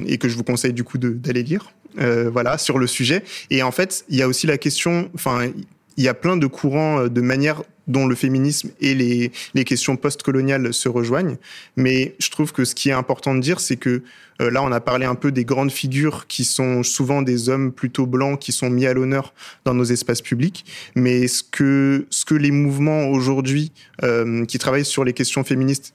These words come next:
et coloniales demandent, c'est pas forcément d'ériger, euh, des femmes pour remplacer, euh, les hommes qui sont mis en place, mais c'est plutôt de repenser même la manière dont on construit une mémoire commune, en fait. Et quand on crée un, un monument, euh,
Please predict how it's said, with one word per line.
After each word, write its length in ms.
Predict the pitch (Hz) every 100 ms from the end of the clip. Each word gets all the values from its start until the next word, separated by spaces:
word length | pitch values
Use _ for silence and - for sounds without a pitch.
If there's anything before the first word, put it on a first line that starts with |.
| -
et 100 | 135
coloniales 640 | 131 139 131 135 127 123 -
demandent, 420 | 123 120 156 156
c'est 140 | - -
pas 120 | 165
forcément 460 | 156 - 147 151
d'ériger, 520 | 139 131 127 123 135 131 - - 135
euh, 120 | 120
des 160 | 120
femmes 400 | 110 147 143 127 - _ _ -
pour 200 | 143 123
remplacer, 680 | 127 123 131 - 143 139 -
euh, 100 | 123
les 220 | 113 117 127
hommes 140 | 131
qui 120 | -
sont 140 | - 123
mis 160 | 120
en 80 | 113
place, 340 | 123 185 - - - -
mais 40 | 123
c'est 140 | 135
plutôt 300 | 135 120 175
de 100 | 135
repenser 680 | 123 143 156 156 147 - 165
même 320 | 143 143 -
la 140 | 131 123
manière 440 | 123 139 151 151
dont 220 | 131 131 139
on 600 | 127 120 117 117 117 - -
construit 400 | 151 - - 165
une 100 | 131
mémoire 400 | 131 131 131 -
commune, 320 | 135 131 123
en 80 | 117
fait. 280 | 127 - - - - - -
Et 160 | 120
quand 240 | 117 135 135
on 80 | 117
crée 360 | - 156 151
un, 380 | 139 127 117 120
un 80 | 131
monument, 580 | 123 127 131 135 139
euh, 100 | 131